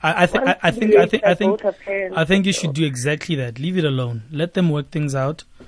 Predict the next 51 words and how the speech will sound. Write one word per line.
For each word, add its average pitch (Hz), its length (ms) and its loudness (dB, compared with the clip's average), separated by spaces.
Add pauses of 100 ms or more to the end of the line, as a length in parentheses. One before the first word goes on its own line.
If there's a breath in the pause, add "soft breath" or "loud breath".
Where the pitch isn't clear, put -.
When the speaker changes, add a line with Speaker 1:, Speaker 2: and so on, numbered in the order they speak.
(320 soft breath)
Speaker 1:
you 143 160 2
know, 139 240 0
and, 135 280 0
and, 139 200 -4
and 151 160 -2
it 165 140 2
happens 147 520 0
in 139 80 0
relationships 139 680 -4
when 131 160 -2
people 170 440 -2
argue 131 300 -4
and 127 140 -4
they 127 100 -6
fight. 147 420 -4 (640 soft breath)
At 196 200 2
times 175 340 2
they 143 80 0
say 156 220 0
things 151 240 -2
they 135 80 -2
don't 135 180 0
really 131 220 -2
mean 139 220 0
towards 127 260 -6
each 120 140 -6
other 139 180 0
because 127 240 -6
they're 131 180 -8
angry 135 260 -2
at 123 100 -6
that 135 160 -8
point. 143 340 -4 (400 soft breath)
But 151 80 -2
it 147 60 0
doesn't 151 240 2
mean 156 140 2
they 139 100 0
don't 131 180 0
love 127 160 -2
each 123 160 -6
other. 123 160 -4
It 120 60 -2
doesn't 139 260 0
mean 135 100 0
they 123 80 -4
don't 127 160 -4
care 131 180 -8
for - 120 -12
each 123 180 -6
other. 120 220 -8